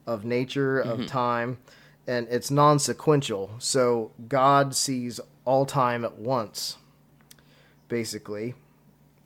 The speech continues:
Speaker 1: uh, how I understand it. And
Speaker 2: And he doesn't need a good dose of the spice in order to do it.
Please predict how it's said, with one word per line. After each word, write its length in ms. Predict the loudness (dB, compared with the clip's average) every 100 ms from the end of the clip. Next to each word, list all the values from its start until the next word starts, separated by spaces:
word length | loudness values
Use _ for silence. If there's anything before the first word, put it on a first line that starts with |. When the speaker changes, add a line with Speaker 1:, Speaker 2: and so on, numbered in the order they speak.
| _ _ _ -12
Speaker 1:
uh, 560 | -10 -10 -12 -8 -6 -4
how 220 | 4 4
I 140 | 4 0
understand 500 | -4 -8 -8 -8 -6
it. 100 | -8 -6
And 380 | -4 -2 -2 -2
Speaker 2:
And 140 | 0 2
he 100 | 2
doesn't 300 | 2 2 0
need 160 | 2
a 40 | 2
good 240 | 0 0
dose 280 | 2 2 0
of 80 | -4
the 80 |
spice 500 | -6 0 0 0 -2
in 120 | -2 -2
order 180 | -4 -6
to 100 | -6
do 200 | -4 -6
it. 140 | -8